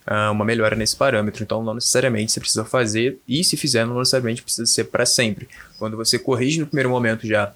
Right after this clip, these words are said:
essa resistência insulínica, você já tem uma melhora em todo o quadro patológico, de modo geral, da, da síndrome.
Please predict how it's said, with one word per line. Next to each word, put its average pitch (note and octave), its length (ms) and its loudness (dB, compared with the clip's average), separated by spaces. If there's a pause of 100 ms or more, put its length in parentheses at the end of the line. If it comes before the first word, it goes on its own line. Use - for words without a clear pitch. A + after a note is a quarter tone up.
essa A2 280 0
resistência G#2+ 400 -4
insulínica, A#2+ 440 -8
você C3+ 100 -8
já C#3 100 0
tem C#3 100 0
uma C#3 120 0
melhora C3 320 2
em C3+ 60 -4
todo C3 160 0
o C3+ 40 -2
quadro C3 320 0 (220)
patológico, A#2+ 580 0
de A#2+ 100 -6
modo A2+ 200 -2
geral, A2 280 0
da, A2 420 0 (200)
da A#2 160 0
síndrome. G#2+ 520 0